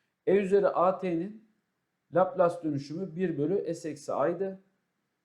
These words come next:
Dolayısıyla bir bölü S eksi A'nın da ters Laplace dönüşümü E üzeri A T'yi verecektir. Şimdi bunlar tek tek,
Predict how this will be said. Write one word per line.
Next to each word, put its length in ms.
Dolayısıyla 500
bir 180
bölü 240
S 160
eksi 220
A'nın 400
da 260
ters 320
Laplace 500
dönüşümü 520
E 100
üzeri 400
A 220
T'yi 180
verecektir. 600
Şimdi 200
bunlar 520
tek 260
tek, 340